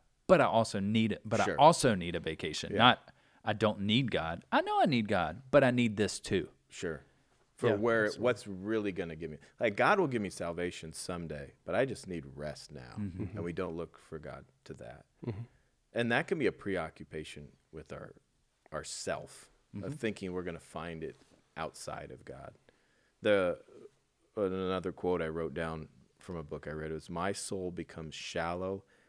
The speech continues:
Speaker 2: when my interests and thoughts go no further than myself." You just were made for more. And if you're consumed by yourself, that's like eating junk food to feed your soul. And it's
Speaker 3: Mm-hmm.
Speaker 2: just gonna shrivel up.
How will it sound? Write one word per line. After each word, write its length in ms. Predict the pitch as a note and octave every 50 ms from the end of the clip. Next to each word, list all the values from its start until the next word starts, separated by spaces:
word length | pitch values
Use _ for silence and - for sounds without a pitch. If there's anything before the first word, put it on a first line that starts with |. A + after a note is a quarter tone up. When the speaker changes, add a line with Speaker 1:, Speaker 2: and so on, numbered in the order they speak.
| _ _
Speaker 2:
when 140 | - F#2+ E2+
my 160 | D#2 C#2+ C#2 - -
interests 440 | E2 F2+ F#2 - - F#2+ F#2+ - -
and 140 | D#2+ D#2 -
thoughts 460 | - D#2+ D#2 D2+ D2+ - - - - _ -
go 80 | - D2
no 160 | D2+ D2 D2
further 420 | D2 - - - D#2 D2+ D2 C#2+
than 160 | C2 D2 C#2+ C#2
myself." 580 | B1+ A1 - - - - - - - - - _ _ _ _ _ _ _ _ _ _ _ _ _ _ _ _ _ _ _ - - D#2+ -
You 100 | - G2
just 280 | F#2 A2+ A#2 G#2 - -
were 120 | G2+ F#2
made 460 | F2+ F2+ F2+ F2+ F#2 F#2+ G2+ G2+ G2 -
for 180 | - - F2
more. 400 | E2 D#2 D#2+ D#2+ F2+ F#2+ D#2 -
And 120 | - D2 D2+
if 120 | - -
you're 100 | F2+ E2+
consumed 600 | - - - F#2 E2 - - - G2 F#2+ F#2+ F#2
by 100 | F2 D#2
yourself, 720 | D#2 D2 D2 - - - - F2+ F#2 F2 E2 D#2 - - _ _ _ _ _ _ _ _ _ _ _ _ _ _ -
that's 240 | F#2 F#2+ F#2 - -
like 160 | G2 F#2 -
eating 280 | G#2 A2 - D#2+ D#2+ D2
junk 340 | D2+ E2+ G2 G#2 A#2 - -
food 420 | - - F#2 E2 D#2+ D#2+ D2+ - - _ _ _ _ _ _ _ _ _ _
to 80 | - -
feed 280 | - - F#2+ F2 D2+
your 80 | D2+ D2+
soul. 380 | - - - B1+ B1 A#1+ - _ _ _ _ -
And 140 | - B2+ A#2+
it's 100 | - C3+
Speaker 3:
Mm-hmm. 60 | -
Speaker 2:
just 120 | - -
gonna 240 | - F#2 D#2 D2 C#2 - _ _ _
shrivel 520 | _ - - - G2 F2 E2 D#2+ D2+ C#2+ D2
up. 180 | D2 C#2+ -